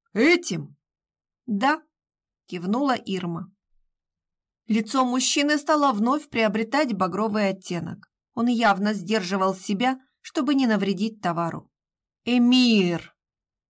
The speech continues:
Еще минута, и я оторву ей голову. Поэтому, если не хочешь терять прибыль,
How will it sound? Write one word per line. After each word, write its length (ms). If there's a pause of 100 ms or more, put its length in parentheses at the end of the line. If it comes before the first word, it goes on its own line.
Еще 640
минута, 640 (160)
и 80
я 380
оторву 400
ей 320
голову. 580 (300)
Поэтому, 580 (280)
если 420
не 140
хочешь 420
терять 400
прибыль, 500